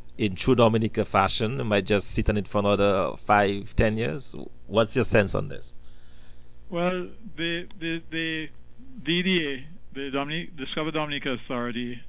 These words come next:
Speaker 2: um, basically, which is the parent organization for the D F C, has discussed, uh, an approach to Carnival. In fact, um, had I been home at this time, I think we'd have embarked on a number of,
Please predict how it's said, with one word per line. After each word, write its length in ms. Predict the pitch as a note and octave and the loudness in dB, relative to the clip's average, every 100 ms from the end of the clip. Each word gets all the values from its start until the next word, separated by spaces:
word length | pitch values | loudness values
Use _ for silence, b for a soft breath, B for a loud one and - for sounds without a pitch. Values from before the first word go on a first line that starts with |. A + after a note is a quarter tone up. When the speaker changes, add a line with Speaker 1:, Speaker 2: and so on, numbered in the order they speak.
| b b b b - | b b b b -8
Speaker 2:
um, 400 | B2+ B2 B2 B2 | -6 -4 -4 -4
basically, 580 | C#3 D3 - D3 C3+ C3 | -4 -4 -6 -6 -4 -6
which 200 | C3 - | -6 -8
is 100 | B2+ | -10
the 80 | A#2+ | -10
parent 460 | - C3 C3 B2+ | -6 -4 -4 -6
organization 680 | E3 B2+ B2+ A#2 C3 B2 A#2+ | -8 -6 -6 -2 0 0 -2
for 80 | G#2+ | -4
the 120 | A#2+ | -4
D 160 | A2 C3 | -2 -2
F 100 | B2+ - | -4 -6
C, 240 | E3 A#2+ - - b b b b b | -6 -6 -8 -10 b b b b b
has 300 | B2+ C3 C3 A2 - - | -6 -4 -4 -8 -10 -10
discussed, 400 | C3 - C#3 C3 - - | -6 -2 0 0 -6 -8
uh, 160 | G#3 C3 | -4 0
an 60 | B2+ | 0
approach 360 | B2+ C#3+ B2+ | 0 -2 -4
to 60 | - | -6
Carnival. 600 | C3 B2 B2 A#2 A#2 B2 | -8 -6 -8 -6 -6 -6
In 200 | B2+ A2+ - | -8 -8 -4
fact, 260 | B2+ B2+ - - - b b b b - | -4 -4 -8 -12 -12 b b b b -10
um, 460 | - A#2+ A#2+ A#2+ A#2 | -6 -2 -2 -2 -4
had 180 | A#2+ C#3 | -6 -6
I 240 | C#3 C#3 C3+ - | -6 -6 -8 -10
been 300 | C3+ C3+ C#3 - - F#3 A#2+ | -6 -6 -8 -12 -12 -12 -8
home 220 | C#3 C3+ | -6 -6
at 100 | A#2+ | -4
this 160 | C3 - | -6 -6
time, 240 | B2 A#2 | -6 -6
I 120 | A#2+ | -8
think 220 | A#2 B2+ A2+ | -8 -8 -4
we'd 120 | B2 | -2
have 180 | B2 - | -2 -4
embarked 460 | C#3+ A#2+ A#2+ A#2+ - | -6 -4 -4 -4 -6
on 140 | C#3 | -4
a 100 | A#2+ | -4
number 260 | A#2 A#2 A#2+ | -4 -4 -4
of, 120 | A#2+ | -6